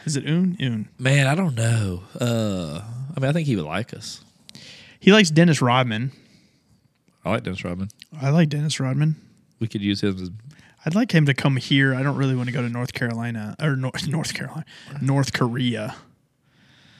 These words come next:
Speaker 1: It's not really a place that I
Speaker 2: I mean,
Speaker 1: find to be great.
Speaker 2: I'd go.
Speaker 1: I know you would.
Speaker 2: But <clears throat> I feel like I could patch up a lot of things in this world.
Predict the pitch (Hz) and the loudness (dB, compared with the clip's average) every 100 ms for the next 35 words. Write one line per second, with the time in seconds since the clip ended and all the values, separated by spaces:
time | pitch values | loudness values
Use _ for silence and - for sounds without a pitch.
0 | - - - 160 156 143 120 - 131 - | -20 -16 -2 6 8 8 6 4 4 4
1 | 117 120 147 160 160 147 143 113 143 143 | 0 2 4 6 6 4 2 0 -2 -2
2 | 135 - - 135 117 120 - _ _ - | -6 -10 0 2 2 -2 -6 _ _ -20
3 | _ _ 113 135 139 110 123 _ _ _ | _ _ -2 0 2 2 2 _ _ _
4 | _ _ _ - 120 120 113 117 135 147 | _ _ _ -8 -4 -4 -4 -4 -6 -8
5 | 131 _ - - - - _ _ _ - | -14 _ -20 -20 -20 -20 _ _ _ -8
6 | - - 113 92 - - - - - _ | -8 0 2 2 -2 -6 -10 -14 -20 _
7 | - _ _ _ _ _ _ _ _ _ | -20 _ _ _ _ _ _ _ _ _
8 | _ _ _ _ - - - - _ - | _ _ _ _ -20 -20 -20 -20 _ -20
9 | _ _ _ - 110 107 - - 87 - | _ _ _ -2 0 0 -4 -4 -4 -4
10 | 82 87 90 87 92 82 82 - - 78 | -8 -2 -2 -2 -4 -6 -8 -12 -12 -12
11 | 78 | -12